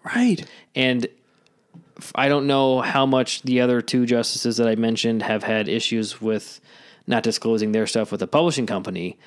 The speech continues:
Speaker 2: I don't know how deep that goes or not. But for Clarence Thomas, this guy is in-, directly involved with two of your family members.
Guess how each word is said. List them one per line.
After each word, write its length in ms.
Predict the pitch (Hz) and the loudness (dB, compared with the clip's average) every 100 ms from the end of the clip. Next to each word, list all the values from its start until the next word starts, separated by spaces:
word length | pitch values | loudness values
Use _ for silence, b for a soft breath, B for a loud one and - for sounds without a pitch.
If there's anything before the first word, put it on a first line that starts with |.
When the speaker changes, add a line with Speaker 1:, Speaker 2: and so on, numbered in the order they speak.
| b _ | b _
Speaker 2:
I 100 | 127 | 2
don't 140 | 135 127 | 2 2
know 100 | 113 | 0
how 140 | 110 | 0
deep 240 | 107 110 113 | 0 -2 0
that 240 | 117 113 | 0 0
goes 220 | 87 90 | -4 -4
or 60 | 85 | -6
not. 320 | 85 85 - B B _ 135 | -6 -8 -10 B B _ -2
But 180 | 127 | -2
for 160 | - 135 | 0 -2
Clarence 480 | - 196 233 220 - | 2 2 2 0 -2
Thomas, 640 | 180 160 107 90 - - - - | 2 2 0 -4 -4 -6 -8 -2
this 240 | 139 175 | 0 0
guy 600 | - 151 147 101 98 110 b b - | 0 2 2 0 0 -4 b b -2
is 260 | 135 123 | 0 0
in-, 240 | 131 123 104 | -2 -2 -2
directly 560 | 127 131 196 - 139 | 0 2 2 2 0
involved 680 | 123 113 110 107 107 101 117 | 2 0 2 2 2 -2 -4
with 160 | 113 - | -6 -2
two 240 | 175 170 | 2 2
of 120 | 135 | 4
your 100 | 135 | 0
family 360 | 127 120 117 101 | 0 -2 0 -2
members. 500 | 82 - - - | -6 -8 -10 -12